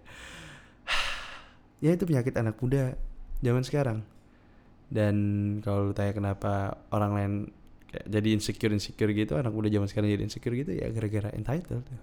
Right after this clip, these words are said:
Tapi kalau kita ngomong di arah karir, gue ngerasa anak muda zaman sekarang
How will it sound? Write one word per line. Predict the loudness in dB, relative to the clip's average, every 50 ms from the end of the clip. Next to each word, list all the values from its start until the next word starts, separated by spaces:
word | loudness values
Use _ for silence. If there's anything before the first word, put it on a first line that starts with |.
| -16 -20 -20 -20 -20 -20 -20 -20 -6 2 4
Tapi | 10 12
kalau | 12 12 12
kita | 12 10 8
ngomong | 8 8 8 8 8
di | 8 8 8 6 4 4 2 0 -4 -6 -14 -20 -20 -10 -4
arah | -2 -2 0 0 -2 -2 -4 -6 -10 -12 -16 -12
karir, | -6 -4 -2 -2 -2 -2 -2 -4 -4 -6 -8 -8
gue | -6 -2 2 4 4 6 6
ngerasa | 6 4 4 4 4 2 0 2
anak | 2 2 2 2 0
muda | -2 0 2
zaman | 2 4 4 2 0
sekarang | -2 -4 -4 -2 -2 -2